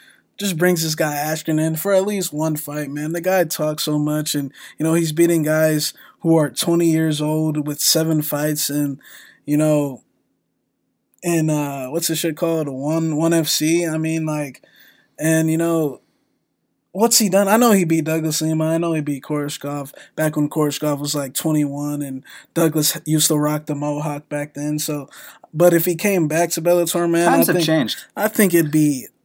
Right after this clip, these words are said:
Speaker 1: a severe, <laughs> a severe ass whooping. And I'm talking against Douglas, Rory, Lorenz, Andre, Chidi Njokuani. I think all those guys would beat him. Uh, not Paul Daley, but,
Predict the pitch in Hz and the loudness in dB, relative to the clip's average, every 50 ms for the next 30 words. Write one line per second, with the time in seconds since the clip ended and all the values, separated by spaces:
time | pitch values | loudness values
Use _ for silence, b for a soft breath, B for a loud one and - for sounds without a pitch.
0 | _ _ - 170 170 170 160 - - 175 175 165 156 151 151 156 175 185 185 185 | _ _ -2 0 2 2 4 4 4 6 4 4 2 0 2 6 8 8 10 10
1 | 185 175 160 139 - - - - 202 175 - - - 196 170 160 156 156 165 175 | 10 8 6 4 4 4 6 6 8 6 8 6 6 6 4 2 2 4 4 6
2 | 175 165 151 151 156 160 156 - 160 147 147 151 139 B B B B B B 165 | 6 4 2 0 0 -2 -2 -2 -4 -4 -4 -6 -6 B B B B B B 0
3 | 196 208 196 - 202 208 202 175 170 165 156 151 - 147 143 - - b b b | 0 2 6 6 8 8 6 6 4 4 4 4 4 2 2 0 -4 b b b
4 | b b b b b b - - 151 147 - - - - - - 180 185 180 156 | b b b b b b -18 -18 -18 -14 -14 -14 -14 -4 2 6 8 8 8 6
5 | 160 143 131 - - 135 151 170 180 185 175 170 160 151 139 127 B B B B | 4 0 0 -2 -2 0 2 6 6 8 8 8 6 4 2 -2 B B B B
6 | B - 160 165 165 180 185 180 175 170 160 147 143 - b b b b b - | B 2 4 6 6 8 8 8 6 6 4 2 0 -2 b b b b b 0
7 | 151 180 185 185 180 160 160 156 147 147 131 143 - - 185 185 180 175 175 175 | 4 6 6 6 6 4 2 2 2 0 0 -2 0 2 4 4 4 4 4 4
8 | 160 165 156 175 165 165 170 170 170 160 147 139 131 151 156 175 175 165 139 147 | 2 0 0 2 2 2 2 2 2 2 0 0 -2 -2 -2 0 0 0 0 0
9 | 160 165 165 156 151 143 156 151 147 139 143 131 139 143 143 143 139 131 b b | 0 0 0 0 -2 -2 -2 -4 -4 -6 -8 -12 -12 -12 -10 -12 -12 -14 b b
10 | b b b b - 147 147 147 147 147 156 175 165 147 - - 139 139 131 139 | b b b b -12 -8 -6 -4 -2 -2 -2 -2 -2 -2 -4 -8 -10 -10 -10 -10
11 | 135 135 135 131 127 123 131 139 135 123 - | -12 -12 -12 -12 -12 -12 -12 -14 -14 -14 -16